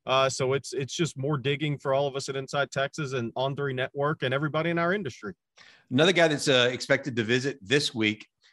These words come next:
Speaker 2: is someone that should be somewhat familiar to Texas fans. That's Caleb Johnson. This
Speaker 1: Yeah.
Speaker 2: is, this shows you, you know, the craziness of the portal. In, in some ways, it's, it, it is a, uh, uh, indicative of, of a, an issue that we're,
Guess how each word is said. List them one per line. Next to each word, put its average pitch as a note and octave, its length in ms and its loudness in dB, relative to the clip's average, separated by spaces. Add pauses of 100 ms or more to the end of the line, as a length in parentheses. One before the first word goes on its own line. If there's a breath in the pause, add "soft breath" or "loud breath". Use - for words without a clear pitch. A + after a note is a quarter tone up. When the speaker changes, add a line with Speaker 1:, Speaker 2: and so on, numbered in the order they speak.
(120)
Speaker 2:
is G#2+ 180 -4
someone C3 240 2
that B2 140 -2
should - 340 -2
be D3 320 -2
somewhat F#3 460 0
familiar A#2 400 4
to G2+ 80 -2
Texas B2 340 0
fans. C3 260 0
That's D#3 220 0
Caleb D3+ 420 -4
Johnson. D3 480 0 (400 soft breath)
This - 120 2
Speaker 1:
Yeah. G#2+ 80 2
Speaker 2:
is, D3 160 -6
this D#3 160 -2
shows D#3 260 4
you, C#3+ 420 2 (140)
you A#2+ 160 2
know, A#2 80 4
the A2+ 100 2
craziness C3 540 0
of A2+ 140 -4
the G#2+ 80 -6
portal. D#3+ 420 2
In, A2 140 2
in A#2+ 160 -4
some D#3+ 220 2
ways, A2 240 2
it's, - 260 -16 (420 soft breath)
it, A#2 160 -4
it A#2+ 180 0
is A2+ 220 2
a, G#2+ 220 4
uh, G2 300 6 (340)
uh, A2 200 -8
indicative A#2+ 540 0
of, G2+ 280 -2
of G2+ 180 -4
a, F#2 200 0 (100)
an A2 100 -2
issue C#3 480 2
that A#2 180 2
we're, A#2+ 200 -6